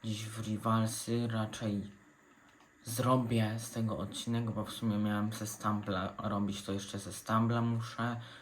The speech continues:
Bo wczoraj już mi się trochę nie chciało, bo była pierwsza, nie, była czwarta nad ranem już, jak skończyłem odcineczek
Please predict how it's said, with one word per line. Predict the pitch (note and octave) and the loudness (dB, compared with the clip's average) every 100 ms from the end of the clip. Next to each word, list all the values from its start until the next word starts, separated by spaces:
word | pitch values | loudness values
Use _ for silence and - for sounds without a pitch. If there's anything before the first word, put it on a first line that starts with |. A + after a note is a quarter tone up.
| - | -14
Bo | - | -10
wczoraj | - G#2+ G#2 G2+ | -2 0 2 2
już | G2+ G2+ - - - - - - - | -2 -4 -12 -20 -20 -20 -20 -10 -2
mi | A2 | 0
się | - | 0
trochę | G2+ G#2 - G#2 | -4 -6 -2 0
nie | G2+ | 0
chciało, | G2+ - A#2 A#2 A#2+ A2+ | 0 -6 -2 0 0 0
bo | G#2+ | 0
była | F#2+ G2+ F2 | 0 -2 -2
pierwsza, | - A#2+ A2+ - - - - - | 0 0 0 0 -8 -10 -12 -6
nie, | A#2 G2+ - - | -2 -2 -4 -2
była | G#2+ G#2+ | 2 2
czwarta | A2 - D#3 B2+ G#2 | 0 -2 0 0 -2
nad | F#2 G2+ | -4 -4
ranem | G2 F#2 F2+ F2+ | -6 -6 -6 -8
już, | - - - - - - - | -8 -10 -14 -16 -18 -20 -14
jak | - - | -10 -10
skończyłem | - A2+ G#2+ - F2+ D#2+ | -4 -2 -2 -2 -4 -4
odcineczek | - - - F#2+ E2+ - - - | -8 -10 -6 -4 -4 -8 -12 -14